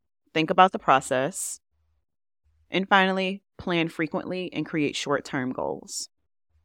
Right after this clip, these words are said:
Most importantly, if I haven't explicitly stated this, I think I have,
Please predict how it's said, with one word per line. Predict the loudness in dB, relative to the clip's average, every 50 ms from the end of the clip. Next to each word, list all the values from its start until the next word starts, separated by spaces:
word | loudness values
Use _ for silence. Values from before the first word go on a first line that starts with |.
| _ _ _ _ _ _ _ _ _ _ _ _ _ _ _ _ 6
Most | 6 6 6 6 2
importantly, | 2 6 8 8 8 8 6 4
if | 4 4 4
I | 4
haven't | 4 4 4 4 2 0
explicitly | -4 -8 -4 0 0 0 0 0 -2 -2 -2
stated | -2 0 0 2 2 2 2
this, | 2 2 2 2
I | 0 -2
think | -2 -2 -4 -2 0
I | -2 -2
have, | -2 -2 -4 -2 -2 -4 -6